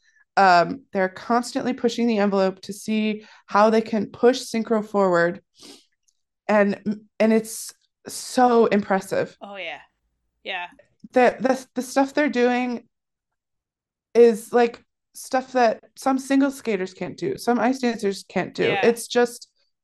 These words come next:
Speaker 1: so impressive, and you really have to be an incredibly well-rounded skater. Like, some of the stuff these kids were doing, they're doing a loop into twizzles.
Speaker 2: Yeah.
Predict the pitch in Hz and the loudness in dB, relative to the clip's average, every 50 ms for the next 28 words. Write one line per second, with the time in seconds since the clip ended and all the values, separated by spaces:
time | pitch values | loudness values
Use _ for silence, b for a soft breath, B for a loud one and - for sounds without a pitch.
0 | _ _ _ _ - - - - - - 269 262 254 247 247 247 247 233 - 226 | _ _ _ _ -20 -20 -18 -12 -2 0 2 2 4 2 4 4 4 4 4 2
1 | 233 - - 240 226 226 202 190 196 208 208 208 202 226 233 240 254 254 254 247 | -2 -2 -2 -4 -4 -4 -4 -4 -4 -2 -2 -2 -2 -2 -2 -2 -4 -4 -6 -6
2 | - 233 202 214 220 208 202 196 190 - 226 220 233 226 233 226 226 202 - - | -6 -8 -8 -6 -4 -4 -4 -4 -4 -4 -4 -4 -2 0 -2 -2 -2 -4 -10 -8
3 | - 202 208 214 202 202 202 202 208 214 202 202 196 - - - 208 202 196 190 | -2 0 0 0 0 0 -2 -4 -4 -4 -4 -6 -8 -10 -8 -6 -2 0 0 0
4 | 190 190 b b b b b b b b b b b - - 277 269 - - - | -2 -4 b b b b b b b b b b b -2 -2 -2 -2 -4 -8 -4
5 | - 330 359 403 403 392 - - - 302 285 285 277 269 - - 277 254 254 240 | 0 2 2 4 2 0 0 -4 -6 -4 -2 0 0 0 -2 -4 -6 -6 -6 -4
6 | 254 254 247 233 269 262 277 285 294 269 247 - - _ _ - - - - 220 | -4 -4 -2 -2 -2 -2 0 0 0 0 -2 -4 -8 _ _ -18 -6 0 2 2
7 | 233 233 262 285 285 - - - 254 233 - - - - 247 254 233 - - 240 | 2 2 0 0 -2 -2 -4 -4 -4 -4 -4 -8 -6 -2 -2 0 0 -2 -4 -6
8 | 233 277 311 330 269 214 | -4 -4 -2 -2 -2 -4